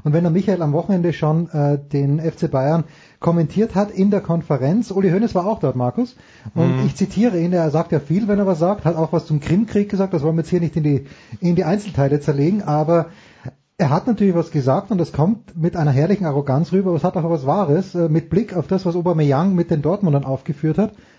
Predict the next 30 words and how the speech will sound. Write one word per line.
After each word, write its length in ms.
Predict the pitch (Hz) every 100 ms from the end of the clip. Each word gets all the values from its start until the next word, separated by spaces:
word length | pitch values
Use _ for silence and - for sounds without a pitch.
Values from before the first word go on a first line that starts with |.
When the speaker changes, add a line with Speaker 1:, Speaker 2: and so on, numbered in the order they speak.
| -
Speaker 1:
Beim 160 | 196 175
F 160 | 165
C 80 | -
Bayern 280 | 147 135 175
passiert 360 | 175 - 185 190
sowas 240 | 175 170
nicht. 180 | 220 160
Ein 120 | 139
Spieler 340 | - 170 196
tanzt 400 | - 143 202 -
dem 100 | 185
F 180 | 165 170
C 120 | -
Bayern 320 | 160 139 160 165
nicht 200 | 196 -
auf 200 | 165 -
der 100 | 160
Nase 380 | 185 202 131 - - _ - _
herum. 500 | 143 151 123 135 113 - _ -
Why 280 | 139 180 226
not, 300 | 226 262 -
Markus? 580 | 127 117 - 120 - 117
Why 220 | 139 190
not? 260 | 202 180 -
Speaker 2:
Weil 140 | - 117
sich 160 | 123
der 220 | 143 123 - -
F 160 | - 120
C 100 | 135
Bayern 640 | 123 123 143 147 143 139